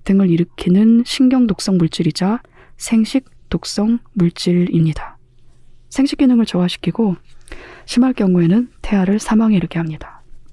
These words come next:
참고로 제가 조금 전에 소개를 할 때 기형이라는 말을 사용을 했는데,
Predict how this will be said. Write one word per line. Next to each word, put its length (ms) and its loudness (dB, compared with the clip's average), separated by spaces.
참고로 380 2
제가 720 0
조금 240 2
전에 560 2
소개를 380 -2
할 100 0
때 480 0
기형이라는 920 2
말을 300 0
사용을 320 2
했는데, 500 2